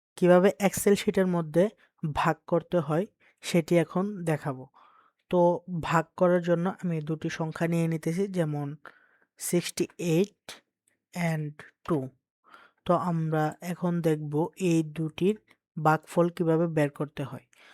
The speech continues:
তো আমরা আবারও বরাবরের মতো প্রথমে সমান চিহ্ন বা ইকুয়াল চিহ্নটি দিয়ে দিব। তারপর এখানে যেহেতু এটা আই সেল, আই টু সেল, তাহলে আমরা আই টু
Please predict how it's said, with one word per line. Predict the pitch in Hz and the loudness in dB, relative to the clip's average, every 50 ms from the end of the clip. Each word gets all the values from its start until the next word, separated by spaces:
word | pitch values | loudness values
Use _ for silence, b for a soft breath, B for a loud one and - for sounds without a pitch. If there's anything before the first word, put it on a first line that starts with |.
| b b b - | b b b 0
তো | - 190 | 2 4
আমরা | 185 185 185 185 185 190 190 - - | 4 4 4 4 2 2 2 0 0
আবারও | 190 185 165 175 175 175 185 180 | -2 0 2 2 2 2 2 0
বরাবরের | 170 170 165 165 165 165 165 170 175 | 0 0 0 0 0 0 -2 -2 -2
মতো | 175 165 160 156 - 165 185 196 - b b b b b b - | -2 -2 -4 -4 -2 -4 -4 -4 -6 b b b b b b -4
প্রথমে | - 180 170 - - 175 165 165 165 165 - - | 0 0 0 0 -2 -4 -2 -2 -4 -4 -6 -8
সমান | - - - 180 170 175 175 180 175 | -8 -4 -2 0 0 2 0 0 -2
চিহ্ন | - 185 170 165 170 | -2 -2 -2 -2 -2
বা | 165 160 165 170 175 _ _ _ _ - | -2 0 0 -2 -2 _ _ _ _ -2
ইকুয়াল | 202 180 - - 180 175 | -2 -2 0 2 0 0
চিহ্নটি | 175 - 180 170 170 170 160 - 175 | 0 0 -2 -2 -2 -2 -2 -2 -2
দিয়ে | 165 160 165 160 165 | 0 2 2 2 2
দিব। | 156 160 156 180 220 - B B B B B B B | 0 0 -2 -2 -4 -4 B B B B B B B
তারপর | - 170 156 151 _ - 165 156 156 160 - B B B B B B - | 0 0 0 0 _ 0 2 2 2 -2 -6 B B B B B B -8
এখানে | 196 185 - 185 180 180 180 175 | -8 -4 0 0 0 2 0 0
যেহেতু | 170 175 170 170 - - 175 | 2 0 0 0 -2 -4 -2
এটা | 170 196 - - _ - | -2 -2 -4 -4 _ -2
আই | 180 170 170 175 185 | 0 2 4 4 4
সেল, | - - - 175 175 190 226 - _ - | 2 2 2 4 4 4 2 0 _ -8
আই | - 180 170 170 180 175 170 - | -2 0 2 2 2 0 -2 -6
টু | - 180 175 175 | -4 -4 -4 -4
সেল, | - - 180 175 196 240 - B B B B B _ - | -2 2 2 4 4 2 0 B B B B B _ -4
তাহলে | 185 170 165 165 165 170 185 | -2 0 2 2 2 2 2
আমরা | 196 190 190 175 170 170 185 214 233 - b b b b b b _ _ - | 2 0 -2 -2 0 2 2 2 2 -2 b b b b b b _ _ -4
আই | - 180 175 175 196 233 269 _ _ _ _ _ _ _ _ _ - | 0 2 4 4 4 2 0 _ _ _ _ _ _ _ _ _ -4
টু | - 180 185 226 | -2 0 0 0